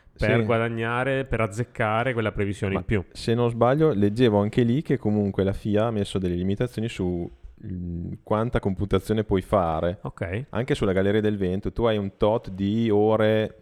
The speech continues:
Speaker 2: mm, di C P U e ore di G P U, ore per capire i flussi dell'aria e tutto il resto.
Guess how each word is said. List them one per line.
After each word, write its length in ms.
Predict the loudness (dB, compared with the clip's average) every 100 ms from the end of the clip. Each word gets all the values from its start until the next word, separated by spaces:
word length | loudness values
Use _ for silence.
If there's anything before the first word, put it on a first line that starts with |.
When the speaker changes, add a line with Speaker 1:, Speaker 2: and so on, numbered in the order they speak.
| -10
Speaker 2:
mm, 440 | -6 -6 -6 -6 -8
di 160 | -10 -6
C 140 | -6
P 160 | -2 0
U 340 | 2 2 0 -6 _ _ _ _ -6
e 180 | -2
ore 240 | 2 2 0
di 120 | -2
G 120 | -6
P 160 | -4 -2
U, 60 | 2
ore 380 | 2 2 2 0
per 180 | -2
capire 300 | -4 -4 -2
i 60 | -2
flussi 760 | -2 -6 -4 -6 -4 -6 -6 -4
dell'aria 640 | -2 -2 -2 -2 0 -2
e 60 |
tutto 240 | -4 -4 -2
il 60 |
resto. 480 | 0 -2 -4 -6 -8